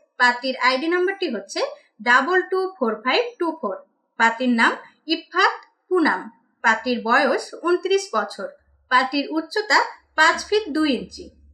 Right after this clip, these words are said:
পাত্রী ইসলাম ধর্মের এবং ধর্মীয় অনুশাসনগুলো মেনে চলেন। আমাদের আজকের পাত্রী নেভার ম্যারিড। পাত্রীর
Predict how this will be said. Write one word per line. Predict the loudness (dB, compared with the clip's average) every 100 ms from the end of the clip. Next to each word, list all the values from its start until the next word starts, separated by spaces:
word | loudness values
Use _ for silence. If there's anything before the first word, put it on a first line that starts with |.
| -2
পাত্রী | 0 0 -6 -10
ইসলাম | -4 -2 0 0
ধর্মের | 0 0 -2 -6 _ -2
এবং | 0 2 0
ধর্মীয় | 2 2 0
অনুশাসনগুলো | 0 -2 -4 -4 -2 -2 -2 -4 _ -2
মেনে | 2 2 0 -4
চলেন। | -8 -12 -20 _ _ _ _
আমাদের | -6 0 0 2 2
আজকের | 0 -2 -4 0
পাত্রী | 0 0 0 0 0 -12 _ -4 0
নেভার | 2 4 2
ম্যারিড। | 0 -4 -12 _ _ _ _ _
পাত্রীর | 2 2 0